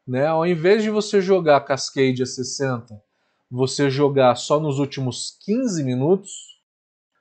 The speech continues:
só cascade, cascade tem um corrumulona alto, que dá harsh, você vai continuar tendo harsh. Agora, se você jogar esse cascade pro final da fervura,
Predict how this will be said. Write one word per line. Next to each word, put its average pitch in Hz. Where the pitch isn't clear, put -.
só -
cascade, 165
cascade 160
tem 165
um 160
corrumulona 139
alto, 131
que -
dá 135
harsh, 151
você 131
vai 139
continuar 131
tendo 151
harsh. 202
Agora, 139
se -
você 147
jogar 190
esse 214
cascade 202
pro 156
final 175
da 247
fervura, 185